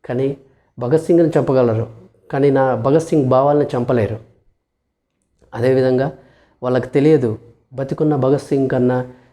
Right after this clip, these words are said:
చనిపోయిన భగత్ సింగ్ వంద రెట్లు ప్రమాదకారి అని. నన్ను ఉరిదీసిన తెల్ల-, తెల్లవారి నా ఈ పవిత్ర దేశంలోని, దేశంలో అంతకి నా యొక్క విప్లవ భావాలు వ్యాపిస్తాయి. రైతులు,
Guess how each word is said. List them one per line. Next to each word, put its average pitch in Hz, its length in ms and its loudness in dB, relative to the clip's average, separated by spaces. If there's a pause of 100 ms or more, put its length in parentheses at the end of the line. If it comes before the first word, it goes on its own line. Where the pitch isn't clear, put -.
(240)
చనిపోయిన 143 380 2
భగత్ 131 380 0
సింగ్ 165 300 2 (800)
వంద 135 180 -2
రెట్లు 139 260 0
ప్రమాదకారి 113 640 0
అని. 92 180 -8 (1500)
నన్ను 151 220 2
ఉరిదీసిన 160 520 4
తెల్ల-, 151 460 4
తెల్లవారి 151 640 2 (680)
నా 131 180 -6
ఈ 131 160 2
పవిత్ర 156 440 0
దేశంలోని, 147 680 2 (1300)
దేశంలో 156 520 4
అంతకి 151 680 0 (320)
నా 135 220 -4
యొక్క 131 200 -4
విప్లవ 135 360 0
భావాలు 135 340 2
వ్యాపిస్తాయి. 117 720 -2 (160)
రైతులు, 139 500 2